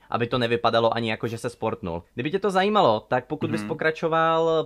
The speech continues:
Speaker 1: po těchto těch torčkách od toho portálu, tak to doletíš ke mně zase, jo? Jenom abys jako věděl. Ale tenhle ten portál, ten vede teda do věže a do samotného vězení. Ty koukám, ty máš achievementy.
Speaker 2: OK, to je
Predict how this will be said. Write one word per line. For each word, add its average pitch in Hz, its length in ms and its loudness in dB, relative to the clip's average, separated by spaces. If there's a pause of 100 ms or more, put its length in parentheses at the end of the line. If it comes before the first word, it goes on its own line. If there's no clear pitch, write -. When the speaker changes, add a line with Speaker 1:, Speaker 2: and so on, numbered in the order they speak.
Speaker 1:
po 147 360 2
těchto 147 220 0
těch 151 200 -6
torčkách 123 460 -2
od 123 100 -10
toho 127 200 -2
portálu, 120 460 2
tak 120 160 -6
to 135 100 -6
doletíš 127 360 -2
ke 120 160 -4
mně 95 280 -4
zase, 95 440 -6
jo? 101 320 0
Jenom 107 180 -4
abys 104 220 -4
jako 104 200 -4
věděl. 95 440 0 (320)
Ale 107 580 2 (260)
tenhle 117 240 -2
ten 117 140 -6
portál, 110 360 -2
ten 107 160 -6
vede 104 200 -2
teda 104 200 -4
do 107 140 -2
věže 104 520 -2
a 95 220 0
do 101 100 -12
samotného 104 600 -4 (200)
vězení. 110 640 -2
Ty 139 180 -8
koukám, 127 520 -2 (140)
ty 156 100 -4
máš 143 320 -4
achievementy. 143 840 -4 (140)
Speaker 2:
OK, 135 540 -2 (680)
to 117 80 -6
je 95 160 -2